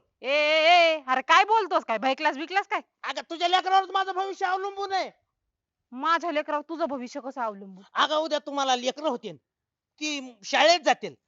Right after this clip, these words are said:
Speaker 1: हं.
Speaker 2: शाळेत गेले की तिथले शिपाई मी असेल,
Speaker 1: हं.
Speaker 2: माझी पगार चालू होईल. मग एकदा माझी पगार चालू झाली की
Speaker 1: हं.
Speaker 2: मग माझं लग्न होईल, मला लेकरं होतील. मग ती लेकरं त्याच मला शाळेत जातील.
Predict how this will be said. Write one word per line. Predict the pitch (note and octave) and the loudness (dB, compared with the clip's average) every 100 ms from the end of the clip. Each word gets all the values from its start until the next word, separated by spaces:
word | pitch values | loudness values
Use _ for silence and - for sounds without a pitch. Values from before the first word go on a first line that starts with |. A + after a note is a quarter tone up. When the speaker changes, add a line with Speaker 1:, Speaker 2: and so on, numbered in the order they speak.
| - | -20
Speaker 1:
हं. | G3 | -10
Speaker 2:
शाळेत | A#3+ C#4+ D#4 | -2 0 0
गेले | A#3 D#4 D#4 | -2 -8 -8
की | D4 | -10
तिथले | D#4+ D4+ D#4 D4+ | -10 -12 -10 -8
शिपाई | D4+ D4+ D4+ | -8 -4 -4
मी | C4+ F#4 | -2 -2
असेल, | E4+ - E3+ _ _ F#3+ | -2 -4 -12 _ _ _
Speaker 1:
हं. | G#3 | -10
Speaker 2:
माझी | B3 C#4 | -8 -10
पगार | - D#4 F4+ F#4+ | -4 0 4 4
चालू | F4+ D#4+ C4+ | 4 0 0
होईल. | B3 D#3 _ F3+ | -4 -8 _ -16
मग | F#3+ | -12
एकदा | A#3 C4+ C#4 | -10 -8 -6
माझी | C4+ B3 | -8 -6
पगार | C4+ C4 C4 | -4 0 0
चालू | B3+ B3 A3 | 0 -4 -4
झाली | G3 F4 E4 C4 | 0 0 0 -6
की | _ F#3+ | _ -12
Speaker 1:
हं. | |
Speaker 2:
मग | C#4+ D#4+ | -8 0
माझं | G4 G4+ G4+ | 0 4 4
लग्न | F#4+ F4+ | 4 4
होईल, | E4+ D4+ C4+ _ _ | 0 0 -6 _ _
मला | C#4+ G4+ G4+ | -2 4 4
लेकरं | F#4+ F#4 F4+ F4 | 4 0 2 2
होतील. | D#4 D4+ C4 _ _ | 4 -2 -6 _ _
मग | B3+ | -10
ती | D4 F4+ F4 | -10 -10 -6
लेकरं | F#4 D#4+ F#4+ | -6 -4 -6
त्याच | E4 F#4+ G4 F4 | -2 0 0 -4
मला | F4+ E4+ D#4+ | -2 -2 -2
शाळेत | E4+ D#4+ | -2 -2
जातील. | B3+ C4 A#3 | -4 -6 -8